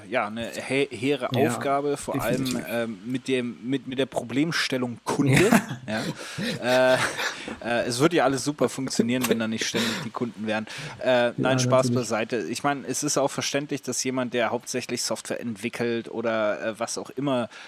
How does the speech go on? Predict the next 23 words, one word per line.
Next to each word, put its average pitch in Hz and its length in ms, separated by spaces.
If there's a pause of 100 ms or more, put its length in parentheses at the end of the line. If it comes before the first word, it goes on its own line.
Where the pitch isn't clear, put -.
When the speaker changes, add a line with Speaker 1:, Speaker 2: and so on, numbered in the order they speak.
(140)
Speaker 1:
macht, 113 320
dass - 180
der 131 120
jetzt 131 400 (380)
ni-, 139 160
sich 135 260
nicht 170 220
klar 143 220
artikulieren 135 1160
kann, 170 540
äh, 120 300
im 123 160
Vorfeld 131 680
hundertprozentig, 131 1000 (340)
was 117 200
er 135 80
Speaker 2:
Ja. 117 60
Speaker 1:
denn 113 180
möchte. 117 360
Dann 107 180
kommt 135 200
immer 127 200
diese 123 440